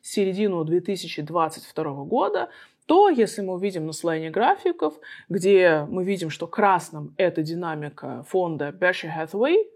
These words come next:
Уоррена Баффета, а синим под ним идет индекс S and P пятьсот, несложно предсказать, что Уоррен Баффет показывает результаты лучше рынка. И если посмотреть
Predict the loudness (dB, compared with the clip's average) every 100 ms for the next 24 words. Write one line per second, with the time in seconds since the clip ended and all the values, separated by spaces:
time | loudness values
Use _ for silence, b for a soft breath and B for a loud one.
0 | _ _ 0 2 2 2 4 4 2 -4
1 | -4 -6 B B B B 4 6 6 4
2 | 0 2 2 0 -4 -10 _ _ 4 6
3 | 6 4 -2 -2 -6 -6 -4 2 2 2
4 | -2 -4 -6 -10 -10 -8 -6 -6 -2 0
5 | 2 2 2 4 4 2 -10 -12 -10 -4
6 | -2 0 0 -2 B B B -16 0 2
7 | 4 4 2 2 2 2 -2 -2 -4 -2
8 | -2 -2 -2 -2 -2 -2 -2 -2 -4 -6
9 | _ _ 0 0 0 -6 -6 -8 -12 -20
10 | _ _ _ _ _ _ 4 6 6 4
11 | -2 -2 -2 2 2 2